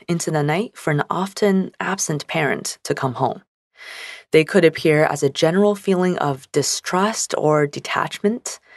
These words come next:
That feeling can sneak up into a person's adult relationships, even when those relationships are with people who are not abusive. Complex trauma is not always about what happened to a person.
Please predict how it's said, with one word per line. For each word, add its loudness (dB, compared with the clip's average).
That 2
feeling 4
can 0
sneak 2
up 0
into 2
a 4
person's -2
adult 0
relationships, 0
even 2
when 2
those 2
relationships 0
are 0
with -4
people 0
who -4
are 2
not -2
abusive. -6
Complex 0
trauma 4
is 4
not 2
always 4
about 0
what 2
happened -2
to 0
a 2
person. -6